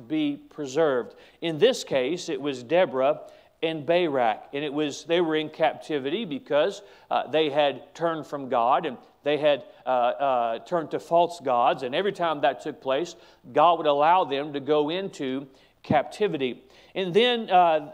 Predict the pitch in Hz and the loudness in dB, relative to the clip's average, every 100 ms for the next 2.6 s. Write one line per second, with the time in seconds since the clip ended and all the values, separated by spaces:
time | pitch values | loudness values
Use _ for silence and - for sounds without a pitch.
0 | - 175 151 202 202 170 - 233 - 180 | 2 2 4 2 4 2 -2 -2 0 2
1 | 214 180 165 165 139 147 160 185 147 170 | 4 4 4 2 0 -2 0 -2 -2 -4
2 | 160 165 147 156 151 | -2 0 2 2 2